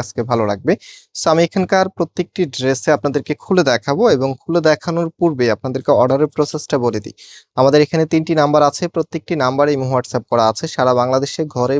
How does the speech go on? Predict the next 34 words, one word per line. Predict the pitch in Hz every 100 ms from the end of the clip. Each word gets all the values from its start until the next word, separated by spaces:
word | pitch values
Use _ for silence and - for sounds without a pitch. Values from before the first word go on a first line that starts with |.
| 123
বসে | 120 - 165
হোম | 143 123
ডেলিভারিতে | 117 120 113 113
নিতে | 110 113
পারবেন। | 113 107 143 139
তাছাড়া | 123 139 135
আমাদের | 135 135
দুটি | 147 135
আউটলেট | 123 131 139 135
আছে, | 120 -
আপনারা | 131 123
অনেকেই | 117 - 120
জানেন। | 120 127 - _ _ _ _ _ _
So | - 120 110
আমি | 123 127 123 _ 113
ড্রেসগুলো | 120 120 147 147
দেখাতে | 135 - 160 151
দেখাতে | - 156 180
আপনাদেরকে | 143 139 143 - 127
আউটলেটের | 131 151 147 143
অ্যাড্রেস | 123 110 139 147 - - 139
এবং | 127 135 185 165
ড্রেসগুলির | 135 127 127 131 139 -
প্রাইস | 113 110 - -
সবকিছু | 127 117 - - 180 139
বিস্তারিত | - 127 120 120 120
বলে | 127 113
দেব। | - - - _ _ -
So | - 131
আজকের | - 170 143
বাটিকগুলো | 151 170 185 190
এত | 139 175 165 -
সুন্দর, | 180 175 139 107 -
কোনটা | 139 143